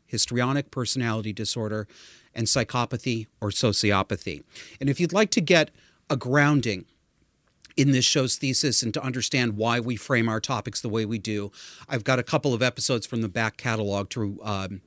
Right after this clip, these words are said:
recommend to you. Check out our first two episodes, episodes one and two. Episode one is Mommy Issues, the Origin Story. Episode two is Don't Diagnose.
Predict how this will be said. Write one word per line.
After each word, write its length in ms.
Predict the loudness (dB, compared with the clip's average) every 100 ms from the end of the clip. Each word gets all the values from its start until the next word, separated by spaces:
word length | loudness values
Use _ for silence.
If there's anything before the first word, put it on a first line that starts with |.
| _ -14 -2
recommend 460 | -2 0 -2 -2
to 120 | -2 -6
you. 160 | -8 -16 -20 -20 -20 -2
Check 260 | 0 2
out 160 | 2 2
our 140 | -2 -4
first 420 | -2 0 0 0
two 180 | 0 0
episodes, 600 | 0 0 2 2 2 -2 -6
episodes 480 | -6 -2 -2 -4 -4
one 260 | 0 2
and 160 | 2 0
two. 280 | 0 0 -2
Episode 420 | -2 -2 -2 -2
one 260 | -2 -2
is 240 | -4 -4 -4
Mommy 640 | -2 0 2 2 2 0
Issues, 460 | 2 2 0 -2 -2
the 160 | -4
Origin 440 | -2 -2 0 -2 -2
Story. 520 | -2 -2 -2 -6 -8 _ -20 -20 -20 -20 -8
Episode 600 | -4 2 4 4 2 -2
two 500 | 2 4 4 2 -8 _ -4
is 220 | -2 -2
Don't 580 | -2 0 0 0 -6 -4
Diagnose. 960 | 0 2 2 0 0 0 -2 0 0